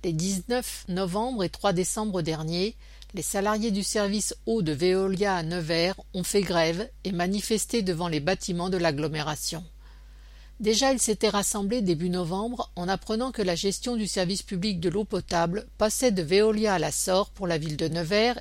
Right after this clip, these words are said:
et celle de Varennes-Vauzelles toute proche. Sur les vingt-six employés de Veolia Eau, seuls seize sont repris par la Sor pour faire le même travail, mais avec la perte de primes et d'une dizaine de jours de congé. Ils ont donc réagi et fait grève.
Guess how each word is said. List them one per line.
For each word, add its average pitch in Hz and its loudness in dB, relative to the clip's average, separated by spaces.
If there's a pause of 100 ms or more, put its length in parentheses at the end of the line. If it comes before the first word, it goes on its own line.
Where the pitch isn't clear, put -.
(120)
et 214 2
celle 220 2
de 165 0
Varennes-Vauzelles 180 0
toute 185 -4
proche. - -4 (880)
Sur - -6
les 165 0
vingt-six 214 0
employés 233 2
de 226 2
Veolia 180 4
Eau, 247 0
seuls 240 2
seize 247 2
sont - -2
repris 190 0
par 170 -2
la 165 2
Sor 220 0
pour - -8
faire 185 0
le 180 -2
même 165 -4
travail, 202 0 (220)
mais 208 2
avec 233 4
la 196 4
perte - 0
de 190 4
primes 196 0 (100)
et 190 0
d'une 185 0
dizaine 220 2
de 180 0
jours 165 -2
de 151 0
congé. 160 -4 (540)
Ils 170 0
ont 185 0
donc 233 2
réagi 220 2
et 202 0
fait 190 0
grève. 170 -4